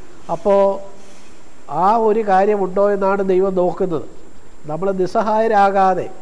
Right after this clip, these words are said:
നമ്മിൽ തന്നെ ശക്തരായിട്ട് നിന്നുകൊണ്ട് വളരെ ഭംഗിയായിട്ട് പ്രാർത്ഥിച്ചാൽ അത് പ്രാർത്ഥനയായിട്ട് ദൈവം കണക്കെടുക്കുന്നില്ല. എന്നാൽ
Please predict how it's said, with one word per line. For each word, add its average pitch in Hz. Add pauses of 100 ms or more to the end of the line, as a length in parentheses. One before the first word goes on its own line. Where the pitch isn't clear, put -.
(160)
നമ്മിൽ 160 (120)
തന്നെ 190
ശക്തരായിട്ട് 220
നിന്നുകൊണ്ട് 190 (680)
വളരെ 170
ഭംഗിയായിട്ട് 180
പ്രാർത്ഥിച്ചാൽ 165 (160)
അത് 151
പ്രാർത്ഥനയായിട്ട് 170
ദൈവം 165 (600)
കണക്കെടുക്കുന്നില്ല. 180 (1000)
എന്നാൽ 202